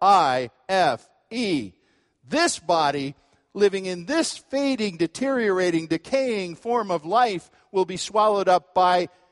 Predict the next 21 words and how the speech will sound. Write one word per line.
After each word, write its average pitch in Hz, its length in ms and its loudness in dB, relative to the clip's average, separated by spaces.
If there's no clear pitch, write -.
capital 262 680 4
L, 139 320 -2
capital 247 720 0
I, 151 380 2
capital 208 680 -2
F, 143 320 -2
capital 92 500 -10
E. 78 100 -18
And 98 120 -18
so 147 200 -6
Paul 139 260 -2
then 127 200 -4
said 117 260 -2
that 107 320 -4
triumphant 131 680 -8
thing 95 240 -8
in 90 120 -12
Second 110 400 -8
Corinthians 92 480 -10
five 85 320 -10
eight. 85 200 -14